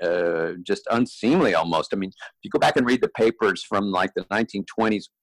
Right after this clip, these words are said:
all of the famous college coaches would write these op-eds saying, "I cannot believe they are paying people to play. You have to help us rid the, rid the country of this scourge of paid football," they call it.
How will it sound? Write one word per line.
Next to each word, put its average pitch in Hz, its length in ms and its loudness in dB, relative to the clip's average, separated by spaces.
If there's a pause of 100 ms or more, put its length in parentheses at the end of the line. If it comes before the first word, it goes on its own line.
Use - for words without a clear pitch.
all 147 280 8
of 95 120 2
the 82 60 -12
famous 98 360 -4
college 90 420 0
coaches 90 380 -2
would 80 120 -10
write 90 200 2
these 85 180 -8 (120)
op-eds 90 500 0
saying, 80 320 -4 (100)
"I 87 120 -4 (240)
cannot 139 320 2
believe 95 640 2
they 90 140 4
are 82 120 0 (120)
paying 120 360 2
people 98 360 -2
to 78 80 0 (100)
play. 113 220 4
You 95 180 2
have 92 180 2
to 85 100 2
help 104 240 2
us 87 180 -2 (420)
rid 113 400 2
the, 98 220 2 (240)
rid 117 260 2
the 117 80 0
country 117 360 -2
of 98 100 0
this 95 180 -2
scourge 101 760 2
of 87 80 -8 (300)
paid 123 380 2
football," 85 520 0
they - 100 -8
call 50 360 -4
it. - 60 -20